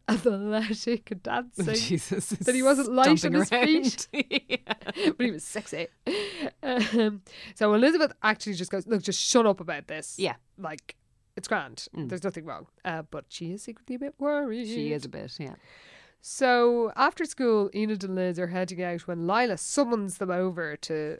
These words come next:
Speaker 1: um, check out the, what's gone
Speaker 2: The
Speaker 1: down in the
Speaker 2: updated
Speaker 1: slam
Speaker 2: slam
Speaker 1: books.
Speaker 2: books, yeah.
Speaker 1: And Enid is not a slam book fan. She's like, "Do we have to go over?"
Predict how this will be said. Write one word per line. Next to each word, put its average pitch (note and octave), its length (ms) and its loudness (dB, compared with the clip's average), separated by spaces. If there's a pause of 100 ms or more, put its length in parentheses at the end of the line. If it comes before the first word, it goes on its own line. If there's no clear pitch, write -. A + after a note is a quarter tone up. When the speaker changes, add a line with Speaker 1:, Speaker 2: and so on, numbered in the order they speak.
Speaker 1:
um, D#3+ 420 -8 (1000)
check - 300 0
out F3+ 300 -2
the, D#3 180 -12 (140)
what's F#3 240 -8 (160)
gone G3 180 2
Speaker 2:
The E3+ 60 2
Speaker 1:
down G3+ 140 2
in G3+ 80 4
the E3+ 40 0
Speaker 2:
updated E3 140 -2
Speaker 1:
slam G3 140 0
Speaker 2:
slam G3 180 2
Speaker 1:
books. D#3+ 320 -4
Speaker 2:
books, - 20 -2
yeah. E3 220 -4 (640)
Speaker 1:
And G3 100 -2
Enid C4+ 520 4
is F#3 260 0
not F#3+ 320 2
a F3 60 -2
slam F3 240 -4
book F3 180 -8
fan. E3 240 -8
She's F3+ 180 -10
like, - 240 -10
"Do G#3 100 -12
we E4+ 100 -2
have A4 160 -2
to G#4+ 100 -2
go A4 280 -2
over?" G#4 420 0